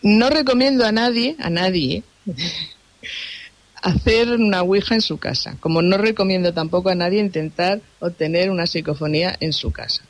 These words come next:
A no ser que esté muy seguro, como he dicho antes, de sí mismo. O sea, si le va a sugestionar en algo,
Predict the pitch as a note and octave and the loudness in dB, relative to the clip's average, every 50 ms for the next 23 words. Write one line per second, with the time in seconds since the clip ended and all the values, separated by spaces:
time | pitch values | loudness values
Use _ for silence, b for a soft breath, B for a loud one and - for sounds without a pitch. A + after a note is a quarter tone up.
0 | _ _ _ _ _ _ _ - D#3+ E3+ F#3 F#3 A3 A3 G#3 G3+ F3+ - - F#3 | _ _ _ _ _ _ _ -4 -2 0 0 0 0 0 0 0 -2 0 0 0
1 | F#3 F3+ F3+ F#3 G3 A3 B3+ B3 - A#3+ G#3 G#3 A3 A3 G#3 G3+ F#3 F3+ F3+ F#3 | 2 2 2 2 4 4 2 2 2 0 0 2 2 0 0 -2 -2 -6 -4 -4
2 | F#3+ F#3+ - F3+ F3+ F#3+ G3 G#3+ G#3+ G3 F3 E3+ D#3+ D#3 - - F3+ E3 D#3+ D#3+ | -4 -4 -4 -4 -4 -2 -2 -2 -2 -2 0 -2 0 0 0 0 0 0 0 0
3 | E3+ - - C#3+ - - - _ _ _ _ _ _ _ _ _ _ - - E3 | -2 -2 -4 -8 -12 -12 -16 _ _ _ _ _ _ _ _ _ _ -6 -4 -2
4 | D3+ - - - - F#3+ F3 E3+ E3+ E3+ F3 G3+ A3+ - C#4 B3+ - C4 B3 - | -2 -2 -4 -4 -2 0 2 4 4 4 4 2 2 2 0 0 2 0 0 2
5 | B3 A#3 A3+ G#3+ G#3 G#3 G3+ F#3+ F3 D#3+ C#3 C3+ B2 F2+ - | 0 0 2 2 2 2 2 0 0 0 0 0 0 -2 -2